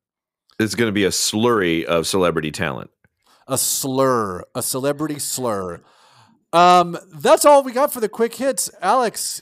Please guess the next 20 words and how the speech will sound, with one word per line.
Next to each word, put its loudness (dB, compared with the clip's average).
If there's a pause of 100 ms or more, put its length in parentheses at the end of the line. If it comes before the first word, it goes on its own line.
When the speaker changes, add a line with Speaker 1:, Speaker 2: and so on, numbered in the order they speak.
Speaker 2:
it's -10
that -4
time -6
again. -6
It's -4
that -4
time -6
of -8
the -10
week -10
when -6
we're -6
being -8
on -4
the -6
fan-controlled -8
sports -6
and -10
entertainment -12
network -8